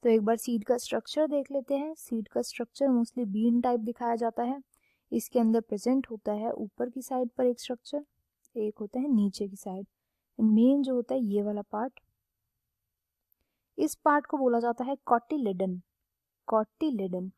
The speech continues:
cotyledon का फंक्शन क्या होता है? फूड प्रोवाइड करता है ये ग्रोइंग सीड को। इसका जो ऊपर वाला पार्ट होता है ये होता है प्ल्यूमल,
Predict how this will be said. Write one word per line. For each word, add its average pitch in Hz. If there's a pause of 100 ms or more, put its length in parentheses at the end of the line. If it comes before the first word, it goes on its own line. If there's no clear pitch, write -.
(140)
cotyledon 294
का 320
फंक्शन 294
क्या 302
होता 294
है? 403
फूड 311
प्रोवाइड 208
करता 208
है 214
ये 320
ग्रोइंग 214
सीड 208
को। 190 (680)
इसका 269
जो 277
ऊपर 277
वाला 330
पार्ट 302
होता 311
है 311
ये 254
होता 262
है 277
प्ल्यूमल, 240